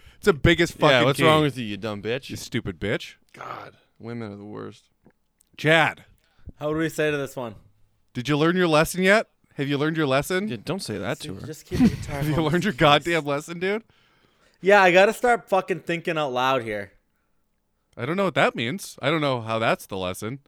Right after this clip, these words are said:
Speaker 3: I'm like, 'cause I was like, 'cause she's like, she has a guitar, and then she doesn't play it, I'm thinking, "What the fuck? You don't play it?" So I fucking said that in fucking words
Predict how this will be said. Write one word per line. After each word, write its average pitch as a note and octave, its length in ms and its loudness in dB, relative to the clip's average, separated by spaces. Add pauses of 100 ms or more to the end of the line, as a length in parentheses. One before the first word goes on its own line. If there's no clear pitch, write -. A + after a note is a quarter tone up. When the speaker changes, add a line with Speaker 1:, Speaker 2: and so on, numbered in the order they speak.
Speaker 3:
I'm E3+ 140 -6
like, A#3 280 0
'cause - 280 -2
I G#3+ 100 4
was G#3+ 160 2
like, A3 240 2
'cause G#3 120 -12
she's G3+ 200 -8
like, G3+ 240 0
she G3+ 140 -4
has F#3+ 160 0
a - 20 -14
guitar, D#3+ 640 -2 (560)
and C#3+ 120 -8
then D#3 60 -6
she F3+ 120 -4
doesn't E3 220 -6
play F3+ 180 0
it, F3+ 60 0
I'm D#3+ 140 0
thinking, E3+ 420 -8 (200)
"What B3 220 -12
the F#3+ 140 0
fuck? F#3+ 300 -4
You F3 60 -2
don't F3+ 200 -2
play D#3 320 0
it?" A3 100 -8
So F3+ 120 -4
I D#3+ 80 2
fucking E3 380 -4
said D#3 300 -4
that C3 220 0
in B2+ 100 -12
fucking C3 340 -8
words A2+ 400 -8